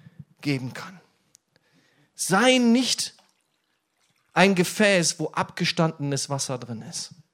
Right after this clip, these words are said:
wo du versuchst, von diesem abgestandenen Wasser anderen Menschen zu geben. Das wollen die nicht. <laughs> Sondern die wollen von dem frischen Quellwasser.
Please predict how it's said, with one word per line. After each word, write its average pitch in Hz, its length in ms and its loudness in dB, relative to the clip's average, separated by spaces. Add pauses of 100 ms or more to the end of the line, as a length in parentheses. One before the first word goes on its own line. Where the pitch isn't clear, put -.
(520)
wo 151 100 4
du 170 100 4
versuchst, 196 540 4
von 202 160 4
diesem 202 260 2
abgestandenen 196 880 2
Wasser 180 320 2
anderen 180 420 0
Menschen 175 420 -2
zu - 200 -8
geben. 143 420 -10 (3000)
Das 135 220 -2
wollen 160 260 2
die 117 100 -4
nicht. 98 420 -8
<laughs> - 3500 -20
Sondern 151 220 2
die 151 140 0
wollen 175 240 4
von 135 220 -4
dem 120 140 -6
frischen - 680 -10
Quellwasser. 127 720 -8